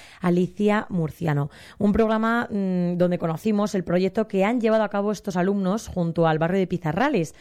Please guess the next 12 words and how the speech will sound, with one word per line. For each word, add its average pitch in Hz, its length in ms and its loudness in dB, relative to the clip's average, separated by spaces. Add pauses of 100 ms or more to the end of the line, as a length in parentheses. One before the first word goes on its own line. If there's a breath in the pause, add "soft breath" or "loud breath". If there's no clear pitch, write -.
(140 loud breath)
Volvemos 175 720 2
a - 20 -6
hablar 175 240 -2
de 175 80 -4
este 175 220 -4
gran 180 240 -2
barrio 170 260 0
salmantino, 156 580 -2 (300 loud breath)
un 220 160 2
barrio 196 340 2
muy 254 220 2
vivo 294 300 2